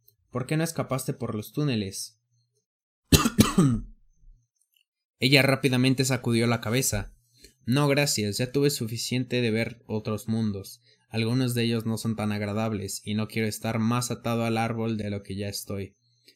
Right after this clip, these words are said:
No quiero salir de aquí, solo quiero salir de aquí, a mi propio mundo,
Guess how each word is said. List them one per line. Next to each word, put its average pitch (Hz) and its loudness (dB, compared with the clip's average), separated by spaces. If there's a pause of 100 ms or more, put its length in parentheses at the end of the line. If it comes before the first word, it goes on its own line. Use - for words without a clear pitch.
(460)
No 135 2
quiero 131 2
salir 117 0
de 113 0
aquí, 107 -6 (140)
solo 170 2
quiero 165 2
salir 113 -2
de 110 -6
aquí, 104 -10 (200)
a 113 -4
mi 117 2
propio 123 0
mundo, 110 0